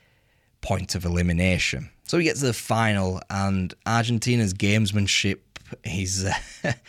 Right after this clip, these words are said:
<laughs> immediately apparent. They arrived to the field late, allowing the Dutch to stand in the middle of the pitch in what was a cauldron atmosphere for about five minutes,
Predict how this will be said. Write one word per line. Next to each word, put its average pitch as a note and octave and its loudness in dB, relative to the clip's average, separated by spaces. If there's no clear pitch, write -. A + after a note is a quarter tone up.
<laughs> - -14
immediately A2+ 0
apparent. F#2 2
They G2+ 2
arrived A2 2
to A#2 2
the G2+ 2
field A2+ 2
late, A2+ 0
allowing G#2+ 4
the F#2+ 2
Dutch G2+ -2
to F#2 -2
stand G#2+ 0
in G2+ -2
the G2 2
middle G2 0
of F2+ -4
the F#2 -8
pitch - -4
in F2+ -2
what F2+ -4
was F#2 0
a E2+ -4
cauldron G2 -2
atmosphere F#2+ -2
for - -8
about F2 -4
five F#2 0
minutes, G2 0